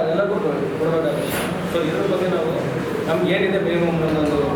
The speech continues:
ಅಪಾರ್ಟ್ಮೆಂಟಲ್ಲಿ ನಾವು ಮಾಡ್ಕೊಂಡು ಹೋಗ್ತೀವಿ. ಯಾರು ನಮ್ಮಿಂದ ಇದು ಕೊಡೋದಿಲ್ಲ. ನಾವು ಒಂದು ಮಿನಿಮಮ್ ಪ್ರೋಟೋಕಾಲ್ ಗೌರವ ಏನ್ ಕೊಡ್ಬೇಕು ಅದೆಲ್ಲ ಮಾಡ್ಕೊಂಡು ಹೋಗ್ತೀವಿ. ಅದು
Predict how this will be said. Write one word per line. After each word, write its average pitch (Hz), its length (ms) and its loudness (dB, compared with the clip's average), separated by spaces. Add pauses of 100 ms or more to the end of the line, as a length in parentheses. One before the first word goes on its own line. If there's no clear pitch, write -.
(140)
ಅಪಾರ್ಟ್ಮೆಂಟಲ್ಲಿ 160 460 0
ನಾವು 135 120 0
ಮಾಡ್ಕೊಂಡು 143 300 0
ಹೋಗ್ತೀವಿ. 127 400 0
ಯಾರು 143 180 2
ನಮ್ಮಿಂದ 147 240 2
ಇದು 147 500 0
ಕೊಡೋದಿಲ್ಲ. - 340 2 (320)
ನಾವು 156 160 2
ಒಂದು 160 140 2 (120)
ಮಿನಿಮಮ್ 196 320 2
ಪ್ರೋಟೋಕಾಲ್ 170 420 2
ಗೌರವ 175 220 4 (140)
ಏನ್ 160 160 2
ಕೊಡ್ಬೇಕು 143 340 0 (600)
ಅದೆಲ್ಲ 294 200 0 (100)
ಮಾಡ್ಕೊಂಡು 147 280 0
ಹೋಗ್ತೀವಿ. - 300 -2
ಅದು - 100 2